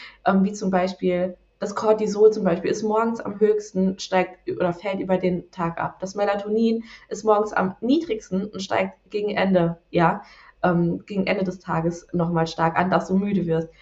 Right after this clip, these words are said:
Genauso ist es auch mit den Schilddrüsenhormonen. Die sind eben morgens am höchsten und fallen dann,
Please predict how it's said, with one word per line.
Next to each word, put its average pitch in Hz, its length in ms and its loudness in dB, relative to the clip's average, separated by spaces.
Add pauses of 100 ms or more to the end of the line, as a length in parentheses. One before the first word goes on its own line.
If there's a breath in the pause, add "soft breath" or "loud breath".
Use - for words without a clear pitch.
(180 soft breath)
Genauso 214 520 0
ist 196 120 -4
es - 140 -14
auch 196 100 -2
mit 208 140 -4
den 214 100 -2
Schilddrüsenhormonen. 175 920 0
Die 190 80 -2
sind 208 200 -4
eben 208 300 -4
morgens 208 540 -2
am 190 160 0
höchsten 208 380 2
und 196 200 -8
fallen 196 260 -4
dann, 202 240 -2